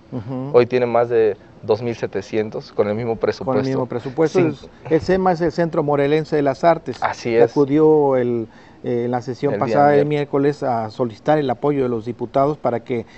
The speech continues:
Speaker 1: les sea ampliado su presupuesto, un recurso que subieron tres millones de pesos.
Speaker 2: Así es, o
Speaker 1: Que
Speaker 2: sea,
Speaker 1: es nada prácticamente, ¿no?
Speaker 2: para las cifras que estamos manejando y lo que es el presupuesto de gobierno del Estado, la verdad es que no es tan insignificante, pero para ellos es tan vital,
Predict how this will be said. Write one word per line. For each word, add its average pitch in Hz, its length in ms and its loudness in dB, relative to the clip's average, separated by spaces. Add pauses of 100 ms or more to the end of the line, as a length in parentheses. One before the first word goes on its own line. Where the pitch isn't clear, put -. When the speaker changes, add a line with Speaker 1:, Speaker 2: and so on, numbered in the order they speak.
(160)
Speaker 1:
les 120 160 -4
sea 147 140 2
ampliado 135 720 0 (240)
su 120 160 -8
presupuesto, 147 580 -4
un 220 80 0
recurso 190 640 -2
que - 80 -20
subieron 175 560 -2 (360)
tres 165 200 2
millones 151 380 -2
de 151 100 -2
pesos. 143 500 -4
Speaker 2:
Así 120 240 0
es, - 320 0
o - 40 -8
Speaker 1:
Que 147 80 0
Speaker 2:
sea, 123 140 4
Speaker 1:
es 151 60 0
nada 156 300 2
prácticamente, 131 760 -4
¿no? 151 380 -4
Speaker 2:
para 131 200 10
las 123 140 10
cifras 156 300 0
que - 60 -20
estamos 135 280 4
manejando 120 640 -2 (240)
y 110 40 -8
lo 110 200 -2
que 120 220 2
es 120 140 -4
el 123 100 -2
presupuesto 107 720 -4
de 98 260 -6
gobierno 110 380 -2
del 101 80 -2
Estado, 110 200 -2
la 107 100 2
verdad 104 200 4
es - 80 -2
que 110 140 -8
no 107 160 -2
es - 160 -10 (380)
tan 123 180 4
insignificante, 117 680 -2
pero 113 220 4
para 110 180 4
ellos 117 240 -2
es 110 140 -10
tan 117 200 0
vital, 104 340 -6